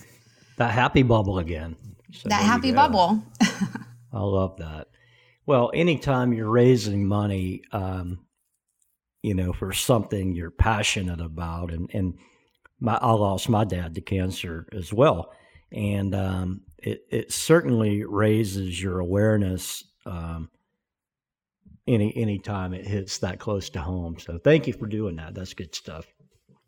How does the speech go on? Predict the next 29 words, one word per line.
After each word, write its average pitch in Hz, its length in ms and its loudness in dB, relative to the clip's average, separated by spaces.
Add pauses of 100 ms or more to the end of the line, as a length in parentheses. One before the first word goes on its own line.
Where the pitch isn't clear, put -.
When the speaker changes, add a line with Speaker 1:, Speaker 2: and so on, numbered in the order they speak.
(340)
Speaker 2:
Yeah, 262 260 -6 (160)
Speaker 1:
So 196 280 4
Speaker 2:
I - 40 -8
really 208 180 2
Speaker 1:
what, 214 60 6
Speaker 2:
enjoy 196 280 2
it. 151 180 -2 (2000)
Speaker 1:
so 165 180 -2
what 226 220 2
is 320 140 -6
that 170 200 2
moment? 123 640 4 (1800)
What, 139 320 -2
what 185 180 4
occurs 156 580 -2
in 117 100 0
the 107 80 -2
moment 107 520 -2
where 98 160 -6
somebody 110 640 -2
decides, 92 840 -8 (380)
"I'm 117 80 -4
gonna 113 180 0
give 104 240 2
Abby 95 320 -2
money 92 300 -4
for 95 180 -12
this 92 220 -14
cause"? - 600 -14